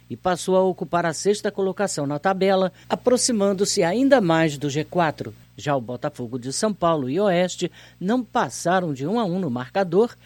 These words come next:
e tornaram mais difícil uma provável recuperação na tabela de classificação. As duas equipes se encontram na zona de rebaixamento da Série B, ou seja, nas duas últimas colocações. Pelos campeonatos estaduais, o Águia Negra conquistou pela quarta vez o título de campeão sul-mato-grossense.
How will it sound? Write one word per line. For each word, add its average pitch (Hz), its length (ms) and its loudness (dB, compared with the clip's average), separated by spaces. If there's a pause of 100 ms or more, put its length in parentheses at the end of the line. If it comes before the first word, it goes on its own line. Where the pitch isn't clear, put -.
(280)
e 269 160 -2
tornaram 190 600 0
mais 180 300 -2
difícil 165 500 -6
uma 165 120 -4
provável 135 560 -2
recuperação 190 720 -2
na 175 160 -4
tabela 127 400 -4
de 110 80 -12
classificação. 143 840 -4 (260)
As 107 200 -8
duas 190 260 2
equipes 175 460 -4
se 220 80 -4
encontram 160 520 -4
na 139 140 -4
zona 214 300 -2
de 190 100 -6
rebaixamento 175 800 -2
da 117 160 -10
Série 165 320 -4
B, 165 380 -2
ou 185 160 -2
seja, 123 400 -2
nas 151 240 -4
duas 233 400 0
últimas 135 420 -6
colocações. 123 960 -8
Pelos 277 240 -2
campeonatos 214 520 0
estaduais, 160 680 -2
o 165 120 0
Águia 180 320 0
Negra 185 340 0
conquistou 190 420 -6
pela 170 220 -2
quarta 226 420 -2
vez 185 300 0
o 185 80 -4
título 196 360 -6
de 143 100 -6
campeão 202 440 -2
sul-mato-grossense. 185 1160 -4